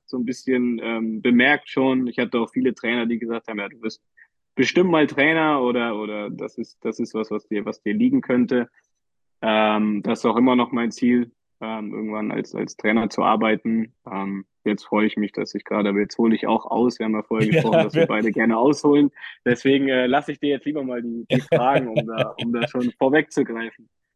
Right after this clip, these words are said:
Speaker 2: Ich wollte gerade sagen, wir fangen gerade an als kleiner Steppke und du sagst, komm, du willst jetzt Trainer werden, um Gottes Willen. Das war der Podcast.
Speaker 1: Ja, ja, ja, ja, ja,
Speaker 2: Nein.
Speaker 1: richtig. <laughs>
Speaker 2: Reinickendorfer Füchse, die waren sogar mal ganz knapp vor der, vor, vor der zweiten Liga. Es gab ja schon so viele Berliner Vereine, auch mal in der zweiten
Speaker 1: Ja.
Speaker 2: Liga.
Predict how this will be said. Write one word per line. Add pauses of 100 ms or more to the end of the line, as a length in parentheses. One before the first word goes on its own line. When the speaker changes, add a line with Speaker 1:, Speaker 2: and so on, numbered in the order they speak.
Speaker 2:
Ich
wollte
gerade
sagen,
wir
fangen
gerade
an
als
kleiner
Steppke
und
du
sagst,
komm,
du
willst
jetzt
Trainer
werden,
um
Gottes
Willen.
Das
war
der
Podcast.
Speaker 1:
Ja,
ja,
ja,
ja,
ja,
Speaker 2:
Nein.
Speaker 1:
richtig. (460)
<laughs>
Speaker 2:
Reinickendorfer
Füchse,
die
waren
sogar
mal
ganz
knapp
vor
der,
vor,
vor
der
zweiten
Liga.
Es
gab
ja
schon
so
viele
Berliner
Vereine,
auch
mal
in
der
zweiten
Speaker 1:
Ja.
Speaker 2:
Liga.